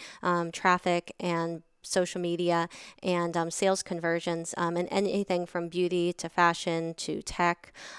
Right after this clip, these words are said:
um, to, um, you know, A I. And so we're really good at that. Um, and then we're relaunching our own line of skincare, um, you,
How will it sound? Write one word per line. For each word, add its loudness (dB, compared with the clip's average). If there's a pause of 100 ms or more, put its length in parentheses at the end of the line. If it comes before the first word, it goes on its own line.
um, 0
to, 2
um, 0
you 0
know, 0
A 2
I. 4 (320)
And 2
so 2
we're 4
really 4
good 2
at -2 (140)
that. 4 (320)
Um, 4
and 4
then 4
we're 4
relaunching 2
our 4
own 4
line 4
of 0
skincare, 2
um, 2
you, 0